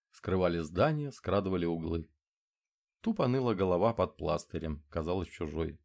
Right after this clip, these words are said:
Волков с трудом ориентировался в пейзажах, наплывавших на капот. Старый Гелендваген, не отверточный из Елабуги, а оригинальной, австрийской сборки, был существенно поцарапан, где-то помят,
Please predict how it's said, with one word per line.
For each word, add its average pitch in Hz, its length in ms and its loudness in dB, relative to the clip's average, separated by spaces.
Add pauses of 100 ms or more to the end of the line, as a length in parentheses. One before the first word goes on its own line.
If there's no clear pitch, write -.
(280)
Волков 87 360 -2
с - 20 -20
трудом 101 380 0
ориентировался 120 720 -2
в - 80 -20
пейзажах, 82 560 -2 (280)
наплывавших 82 680 -4
на 78 80 -4
капот. - 440 -6 (580)
Старый 85 360 2
Гелендваген, 104 840 0 (220)
не 87 100 -2
отверточный 143 640 -2
из 127 100 -6
Елабуги, 123 640 0 (100)
а - 100 0
оригинальной, 95 800 0
австрийской 85 580 -4
сборки, 98 560 -2 (420)
был 196 200 0
существенно 104 640 -2
поцарапан, 117 800 0 (120)
где-то 101 340 -2
помят, 110 500 -2